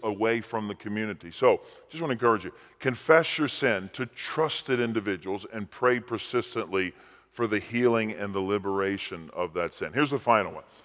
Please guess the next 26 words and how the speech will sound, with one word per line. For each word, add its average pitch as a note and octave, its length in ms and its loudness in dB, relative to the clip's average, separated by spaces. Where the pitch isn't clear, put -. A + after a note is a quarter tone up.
In F3 160 4
the G3 160 8
area E3+ 200 10
of C3+ 80 4
accountability, B2 800 6
it's A#2 200 -2
not C#3+ 180 6
only D#3+ 140 2
just B2+ 260 -4
praying G#2+ 460 0
for A2 160 -6
one G#2 160 0
another, F2+ 340 -4
it's A2 220 -6
not B2+ 180 4
only C3 220 2
just A2 280 -2
confessing G#2+ 640 -2
sin, F2+ 240 -6
it's - 160 -10
not A2+ 180 0
only B2+ 160 2
holding G#2+ 400 0
each G2+ 160 -8
other F#2+ 220 0
accountable, F2 560 -4